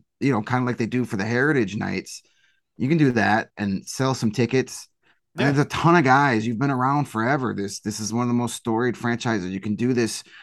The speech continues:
Speaker 1: multiple times and still have guys. You know, guy, like, a guy like Keith Brown i-, is another guy that could be part of that. I mean, he had over eight hundred games for the team. And then you,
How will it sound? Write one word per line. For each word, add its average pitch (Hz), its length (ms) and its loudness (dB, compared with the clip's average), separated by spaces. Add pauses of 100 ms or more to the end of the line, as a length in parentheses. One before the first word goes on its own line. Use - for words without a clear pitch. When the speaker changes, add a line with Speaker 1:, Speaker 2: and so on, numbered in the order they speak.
(160)
Speaker 1:
multiple 123 400 2
times 120 400 0
and 98 120 -4
still 117 280 -2
have 113 240 0
guys. 107 460 0
You 110 80 -4
know, 107 180 -2
guy, 113 300 0
like, 123 260 -2
a 120 40 -8
guy 139 180 0
like 143 180 0
Keith 151 280 -2
Brown 120 500 0 (160)
i-, 101 60 -4
is 113 220 -2
another 123 300 0
guy 104 300 -2 (100)
that 107 160 -4
could 98 160 -6
be 95 100 -4
part 92 300 -4
of 87 40 -6
that. 78 240 -6
I - 60 -8
mean, 101 180 -2
he 123 140 -2
had 117 300 -2 (200)
over 98 280 -2
eight 90 140 -4
hundred 95 220 -4
games 98 320 -4
for 104 80 -8
the 87 60 -8
team. 104 340 -2
And 95 80 0
then 98 100 0
you, 95 140 -2